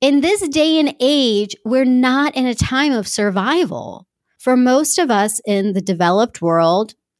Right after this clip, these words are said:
that's not something we even think about. We don't really think about our safety day to day. But this part of our brain is always working. It's always activated. So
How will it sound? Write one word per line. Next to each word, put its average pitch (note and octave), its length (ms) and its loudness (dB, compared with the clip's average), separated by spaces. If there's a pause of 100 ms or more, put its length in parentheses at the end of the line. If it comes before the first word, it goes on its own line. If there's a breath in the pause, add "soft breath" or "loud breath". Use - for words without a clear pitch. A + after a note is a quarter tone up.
that's D4 260 0
not D#4+ 240 0
something C#4 300 -2
we B3 80 -2
even B3 420 -4
think C4+ 460 -4
about. D3+ 420 -4 (340)
We C4 140 -2
don't D4 220 0
really D4 240 0
think C#4 320 -2
about G#3 280 0
our G3+ 140 0
safety A3 540 -2
day E3+ 260 -2
to - 160 -8
day. F#3+ 400 -2 (380)
But C4 220 0 (100)
this E4+ 180 -2
part D4+ 180 0
of B3 120 -2
our C4+ 100 0
brain C#4+ 340 0
is A#3+ 160 -6 (120)
always A3+ 480 0
working. A#3+ 340 -2
It's F3+ 120 -8 (100)
always A3+ 360 0 (160)
activated. D#3 680 -6 (360)
So C4 520 0